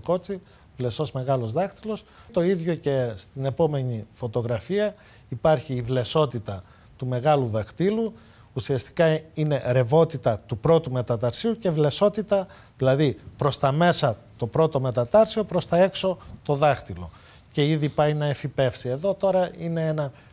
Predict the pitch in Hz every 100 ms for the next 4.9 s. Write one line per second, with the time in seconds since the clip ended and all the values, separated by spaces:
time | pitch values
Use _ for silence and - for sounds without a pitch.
0 | - - 135 127 - 123 123 131 120 104
1 | - - - 151 185 220 214 202 - -
2 | - 165 170 147 143 151 139 143 135 131
3 | 127 135 127 107 113 123 123 110 117 -
4 | 107 104 92 120 110 104 - 95 87